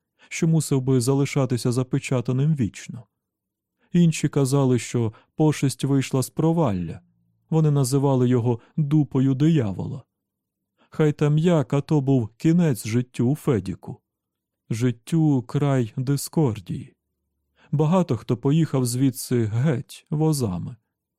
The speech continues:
а хто й пішки пішов. Дитятко Майкл і його батьки залишилися, сподіваючись на потяг. День за днем я чекала, що вони захворіють,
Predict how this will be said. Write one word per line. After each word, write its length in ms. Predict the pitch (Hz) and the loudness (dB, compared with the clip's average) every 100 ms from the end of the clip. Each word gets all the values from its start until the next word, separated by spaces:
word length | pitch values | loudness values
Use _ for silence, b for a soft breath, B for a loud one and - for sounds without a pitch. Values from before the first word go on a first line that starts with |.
| _ b | _ b
а 120 | 156 151 | -2 -2
хто 220 | - 180 | 0 0
й 60 | |
пішки 440 | 175 127 107 - 104 | 0 0 -2 -4 -8
пішов. 500 | - 98 - 101 95 _ _ _ _ _ _ - | -6 -8 -8 -10 -14 _ _ _ _ _ _ -4
Дитятко 580 | 127 131 143 131 - 131 | -2 0 0 -2 -2 0
Майкл 460 | 143 139 131 127 | 2 0 0 0
і 40 | 127 | 2
його 200 | 120 127 | 2 0
батьки 540 | 127 127 - 151 135 b b | -2 -4 -2 0 0 b b
залишилися, 880 | 139 165 185 127 - 90 - - - | 0 2 2 0 -2 -6 -6 -10 -12
сподіваючись 880 | - - 156 156 147 127 - 123 - | -6 -2 0 2 2 0 0 -4 -2
на 140 | 156 | -4
потяг. 600 | - 104 90 - - _ _ _ _ _ _ _ _ _ - | -4 -8 -8 -14 -18 _ _ _ _ _ _ _ _ _ -4
День 280 | 139 151 120 | 2 2 2
за 160 | 135 | 0
днем 380 | 131 156 151 135 b b | 0 2 2 0 b b
я 140 | 151 | 0
чекала, 500 | - 147 151 143 131 | 0 -4 0 0 0
що 200 | - 139 | -2 -2
вони 200 | 131 131 | 0 0
захворіють, 880 | 120 131 147 165 143 98 - - - | 0 -2 0 0 0 -2 -8 -16 -20